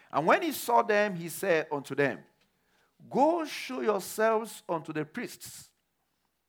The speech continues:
And it came to pass that as they went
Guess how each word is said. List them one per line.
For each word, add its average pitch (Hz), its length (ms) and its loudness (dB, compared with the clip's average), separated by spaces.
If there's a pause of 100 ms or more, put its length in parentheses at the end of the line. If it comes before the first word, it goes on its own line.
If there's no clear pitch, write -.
(400)
And 165 120 4
it 160 120 -4
came 359 160 -2
to 190 100 -8
pass 247 280 0
that 185 220 6
as 165 200 4
they 160 120 -2
went 175 540 -2